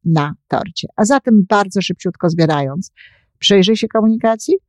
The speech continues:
słuchaj prawdziwie innych. Zapytaj, czy są słuchani. Obdarzaj s-, tę osobę, z którą rozmawiasz, niepodzielną uwagą, bo chodzi o to, żeby była ważna.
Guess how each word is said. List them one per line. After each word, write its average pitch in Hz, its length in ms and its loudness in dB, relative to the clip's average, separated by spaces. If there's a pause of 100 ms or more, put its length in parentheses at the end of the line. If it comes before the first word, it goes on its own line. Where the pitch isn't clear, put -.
(280)
słuchaj 233 560 2
prawdziwie 175 460 -2
innych. - 520 -6 (480)
Zapytaj, 190 460 0
czy 170 120 -2
są 170 200 -2
słuchani. - 540 -6 (140)
Obdarzaj 190 440 0
s-, - 160 -10 (120)
tę 180 140 2 (100)
osobę, 170 540 0
z - 60 -20
którą 180 240 0
rozmawiasz, 175 460 0
niepodzielną 220 580 2
uwagą, 180 600 -2 (460)
bo 185 320 2
chodzi 220 260 0
o 220 60 -4
to, 208 100 0
żeby 190 240 0
była 180 220 0
ważna. 165 440 -2